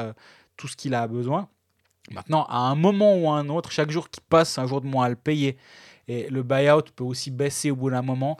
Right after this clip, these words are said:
Et chaque jour qui passe le rapproche du moment où il doit négocier son prochain contrat. Et si tu joues vingt secondes tous les trois matchs, ton prochain contrat, il devient compliqué.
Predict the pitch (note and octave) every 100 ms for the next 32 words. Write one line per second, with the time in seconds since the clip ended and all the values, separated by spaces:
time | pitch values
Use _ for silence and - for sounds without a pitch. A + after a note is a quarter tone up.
0 | - - - B2 C#3+ C#3 E3 - C3 -
1 | D3 D#3+ - - B2+ B2 C3 C#3 - E3
2 | C3+ C3 B2+ D3 D3+ D#3+ - _ C3 C3
3 | B2+ B2+ C3+ D3 C#3 A#2+ - C3 B2 -
4 | G#2 - - _ - - - C3+ F3+ -
5 | F3+ E3 B2 A#2 C#3+ D#3 D#3+ E3+ D#3 C3+
6 | B2+ - C#3+ C#3 D3+ - - _ _ B2+
7 | B2 C3 C3+ B2+ C3+ D#3+ D3+ B2+ A#2 B2
8 | - C#3 A#2+